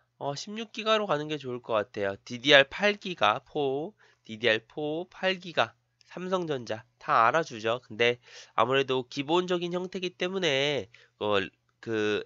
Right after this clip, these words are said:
엘이디라든가 뭐 이쁜 방열판이라든가 그런 것들은 없어요.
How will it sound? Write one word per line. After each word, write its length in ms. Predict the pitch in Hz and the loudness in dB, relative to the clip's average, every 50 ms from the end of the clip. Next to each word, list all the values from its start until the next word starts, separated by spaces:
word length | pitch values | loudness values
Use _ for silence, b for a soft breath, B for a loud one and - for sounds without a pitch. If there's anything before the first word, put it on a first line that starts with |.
| - | -2
엘이디라든가 1160 | - 120 123 143 175 208 240 220 220 220 214 196 175 123 113 107 104 98 90 85 98 98 - - _ _ _ _ _ _ _ _ _ _ | 2 2 2 4 2 2 2 2 0 -2 0 2 2 2 2 0 -2 -2 0 0 0 0 -2 -10 _ _ _ _ _ _ _ _ _ _
뭐 120 | _ - - | _ -14 -10
이쁜 460 | 127 151 175 - - - 220 214 180 | -8 -8 -8 -8 -6 -4 -4 -4 -4
방열판이라든가 1000 | - - 107 101 104 113 131 143 - 180 190 190 196 180 165 131 123 107 95 98 | -6 -8 -6 -2 0 0 0 0 0 -2 -2 0 2 0 0 0 -2 -4 -4 -6
그런 260 | - - - 104 110 | -6 -8 -10 -10 -8
것들은 360 | 110 110 - - - 120 120 110 | -8 -10 -10 -10 -12 -10 -8 -6
없어요. 680 | 92 98 101 - - - 127 113 98 92 98 113 120 | -6 -6 -6 -6 -4 -2 0 2 2 2 4 2 2